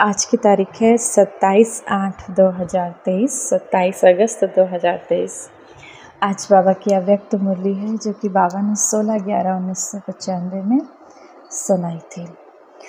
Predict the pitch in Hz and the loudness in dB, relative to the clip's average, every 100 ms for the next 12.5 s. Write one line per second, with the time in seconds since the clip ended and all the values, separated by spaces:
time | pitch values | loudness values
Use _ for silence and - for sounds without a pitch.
0 | - - - - 226 214 - - 214 196 | -20 -20 -20 -6 -2 -2 -2 4 6 6
1 | 190 202 208 196 - 226 220 226 208 185 | 4 0 0 -4 -2 -2 -2 -6 -6 -6
2 | 196 196 190 - 202 175 190 202 - - | -4 -4 -4 -2 -4 -4 -6 -10 -12 -20
3 | - - - - _ 185 202 202 214 240 | -20 -20 -20 -20 _ 2 4 6 4 2
4 | - 240 226 - 202 185 190 208 208 202 | 0 0 0 2 2 2 2 0 0 -4
5 | 170 185 190 202 233 233 202 202 190 202 | 2 4 4 2 2 2 2 0 0 -2
6 | 190 196 196 196 - 214 208 190 185 185 | 2 4 4 2 -2 0 2 4 4 4
7 | 180 190 190 196 190 190 185 185 - 190 | 4 2 2 -2 -4 -2 -2 -2 -6 -6
8 | 175 180 165 - 196 190 180 175 - 170 | -4 -6 -6 -10 -6 -4 -6 -10 -10 -6
9 | 180 208 202 175 165 165 160 170 165 - | -4 -4 -4 -6 -8 -8 -10 -14 -16 -20
10 | _ _ _ _ - _ _ 170 170 180 | _ _ _ _ -20 _ _ -2 2 2
11 | 185 208 214 185 185 175 190 190 180 180 | 2 0 -2 0 0 2 0 0 2 2
12 | 175 - 233 269 | 0 2 6 6